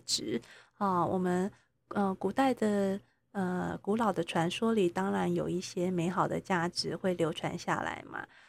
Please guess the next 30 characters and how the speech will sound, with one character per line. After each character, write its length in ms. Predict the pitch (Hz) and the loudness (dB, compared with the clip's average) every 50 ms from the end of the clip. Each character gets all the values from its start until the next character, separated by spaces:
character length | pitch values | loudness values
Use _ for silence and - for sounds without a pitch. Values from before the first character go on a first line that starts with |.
| - _ _ | -20 _ _
啊， 180 | - 208 185 180 | -2 -2 -2 0
可 120 | - 202 | 0 0
是 140 | 190 214 262 | 2 2 2
这 140 | 262 - 285 | 2 2 0
些 180 | 269 - 277 269 | 0 0 -2 0
价 260 | - - 277 247 220 | 2 2 2 2 2
值 220 | 214 - 185 180 | 0 2 2 2
之 160 | 175 - 220 | 2 2 0
所 240 | 226 - - 190 180 | 0 0 0 0 2
以 40 | 190 | 4
有 200 | 196 170 - - - | 4 2 2 -2 -2
意 200 | - 262 254 - - | 0 0 0 2 2
义， 200 | 254 247 226 - - - - _ _ | 2 2 2 0 -4 -8 -20 _ _
不 100 | - 202 | -2 0
是 180 | 214 - - 214 | 0 2 2 0
因 100 | 214 220 | 0 2
为 140 | 220 208 196 | 2 2 2
它 160 | - 180 180 | 2 0 0
很 180 | 185 185 156 160 | 0 0 -2 -2
可 240 | - - - - - _ - | 0 0 0 0 0 _ -2
怕， 260 | - - - - - _ - _ _ _ _ | 4 4 4 4 2 _ -20 _ _ _ _
或 140 | - 214 202 | 0 0 2
者 180 | - - - 208 | 2 0 -2 0
是 140 | - 185 | -2 -4
它 180 | 180 - 196 190 | -4 -2 -2 -2
带 220 | 196 - 202 190 | 0 2 2 2
着 120 | 180 180 175 | 2 0 0
威 180 | 196 208 202 220 | 2 2 2 0
胁 240 | - - 175 160 156 | 0 0 0 0 0
感， 240 | - - - - | 0 -4 -4 -4